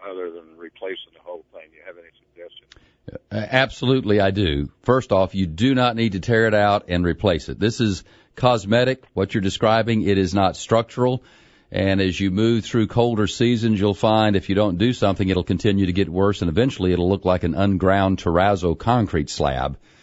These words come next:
Speaker 2: It'll be
Speaker 1: Right.
Speaker 2: extremely rough. And I assume right now you have it sort of in, if it's fairly new, uh, it's in, uh, patchy locations, maybe right where the wheels tend to make contact or the wheels sit from the car.
Speaker 1: Well, yeah, it, it's there, and plus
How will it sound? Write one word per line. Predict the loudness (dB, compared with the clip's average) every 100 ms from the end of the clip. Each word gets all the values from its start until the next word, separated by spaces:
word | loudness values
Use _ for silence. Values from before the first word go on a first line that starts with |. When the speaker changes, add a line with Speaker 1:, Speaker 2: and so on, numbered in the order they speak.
| _ -6
Speaker 2:
It'll | -4
be | 0
Speaker 1:
Right. | 0
Speaker 2:
extremely | -2 -2 0 2 2
rough. | 2 2 2 0
And | 2
I | 2
assume | 2 0 2
right | 2 4
now | 2
you | 4 2
have | 2 2 2
it | -2
sort | -2 0
of | 0
in, | 0
if | 0 -4
it's | -2
fairly | 0 2 2
new, | 4 4 2 0 -4 _ _ _ _
uh, | -4 -4 -2
it's | -2 0
in, | 0 2 0 0
uh, | -2
patchy | 0 0 0 0 0
locations, | 2 2 0 0 0 -4 0
maybe | 2 2
right | 2 2
where | 0
the | 0
wheels | 2 2 0
tend | 0 -2 0
to |
make | 0 0
contact | 0 2 2 2 2 2
or | 0
the | 0
wheels | 0 2 0 -2
sit | -4 -2 -2 _ _ _ _
from | -4 -2
the | 0
car. | 2 2 2 0
Speaker 1:
Well, | -4 -6 _ _ _
yeah, | -2 2 2 2
it, | -2 -4
it's | -6 -4 -2
there, | 0 2 0
and | -2
plus | -4 -4